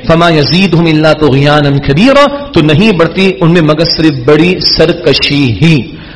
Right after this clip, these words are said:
اب چوتھی مرتبہ حضرت آدم علیہ السلام کا قصہ بیان ہو رہا ہے اس مقام پر۔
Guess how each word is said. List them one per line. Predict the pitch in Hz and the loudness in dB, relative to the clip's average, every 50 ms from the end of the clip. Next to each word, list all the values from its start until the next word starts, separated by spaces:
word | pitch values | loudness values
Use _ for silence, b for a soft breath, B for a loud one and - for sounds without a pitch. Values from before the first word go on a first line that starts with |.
| B B - | B B -2
اب | 277 269 - | -2 -2 -2
چوتھی | - - 214 208 220 262 240 | -2 0 0 0 2 0 0
مرتبہ | 214 180 - 175 156 170 185 165 | 0 0 0 -2 0 0 0 0
حضرت | 170 151 170 175 175 | 0 0 -2 -2 0
آدم | 160 156 156 180 165 | 0 0 0 0 0
علیہ | 156 156 160 | 0 2 0
السلام | 170 175 - 165 147 139 143 147 139 | 0 0 -2 -2 0 0 0 0 -2
کا | 135 | -4
قصہ | - 139 135 - - 160 254 339 - | -6 -4 -4 -2 0 0 0 0 0
بیان | 156 156 147 151 143 | 2 2 2 2 2
ہو | 139 135 | 2 2
رہا | 143 | 2
ہے | 143 135 | 2 0
اس | - 139 | 0 -2
مقام | 135 127 - 127 123 123 | -6 -4 -2 -2 -4 -2
پر۔ | 113 - 151 | -2 -2 -2